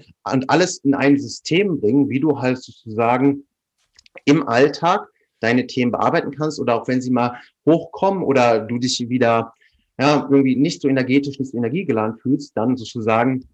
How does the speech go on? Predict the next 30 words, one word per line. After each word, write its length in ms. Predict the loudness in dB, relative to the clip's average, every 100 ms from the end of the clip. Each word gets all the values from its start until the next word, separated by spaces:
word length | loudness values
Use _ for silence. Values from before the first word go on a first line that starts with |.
| _ -20 _
äh, 220 | -2 0 0
dein 280 | -2 -2 -2
Chakra 480 | -4 -4 -4 -6 -2
auch 200 | -2 -2
harmonisieren 680 | -4 -4 -4 0 0 0
kannst. 240 | -4 -6 -4
Oder 120 | -4
ich 160 | -6 -4
zeig 240 | -4 -2
dir 180 | -2 0
halt 280 | 0 0 -2 _ _ _ _ _ _
eben 240 | -2 -2 -2 -10 _
auf 180 | -6 -2
der 160 | -2 -2
körperlichen 640 | -2 0 0 -2 -6 -4
Ebene, 580 | -2 -2 0 -2 -2 -6 _ _ -20 _ -6
wie 160 | -2
auf 160 | -2 -4
der 100 | -4
mentalen 580 | -4 -4 -4 -4 -4 -2
Ebene 360 | -2 -4 -6
und 160 | -8 -8
dann 100 | -8
auf 100 | -8
der 120 | -8
seelischen 420 | -6 -6 -8 -8 -4
Ebene, 300 | -2 -4 -8 -20 _ _
wie 220 | -8 -6
du 100 | -6
dich 420 | -6 -6 -8 -14